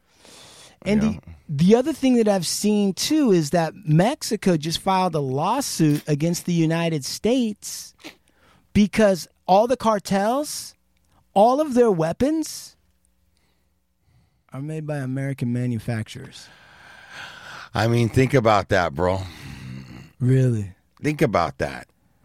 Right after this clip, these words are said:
Speaker 2: All the manufacturing, and somehow they're getting down there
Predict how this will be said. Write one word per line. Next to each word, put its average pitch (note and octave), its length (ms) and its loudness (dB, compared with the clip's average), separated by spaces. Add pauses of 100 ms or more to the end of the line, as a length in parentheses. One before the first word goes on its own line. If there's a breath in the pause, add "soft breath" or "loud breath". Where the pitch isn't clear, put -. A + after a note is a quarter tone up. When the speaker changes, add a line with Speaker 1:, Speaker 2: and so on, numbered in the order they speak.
(960)
Speaker 2:
All A#2+ 240 -4
the C#3+ 100 -2
manufacturing, A#2 1000 -2
and D2+ 140 -6
somehow A#2 1000 -4 (420)
they're F#2+ 180 0
getting G2 420 0
down F#2+ 360 -2
there D#2+ 260 -2